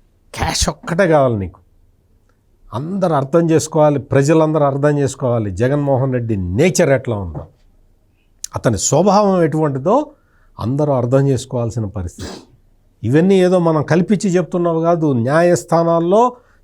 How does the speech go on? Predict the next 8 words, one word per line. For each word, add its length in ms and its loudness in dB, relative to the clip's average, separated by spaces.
న్యాయమూర్తులు 1000 2
అడుగుతున్న 600 2
ప్రశ్నలు 720 0
ఇవన్నీ. 400 0
వెదర్ 300 2
రిపోర్ట్ 340 2
మారినట్టు 460 0
రోజు 500 2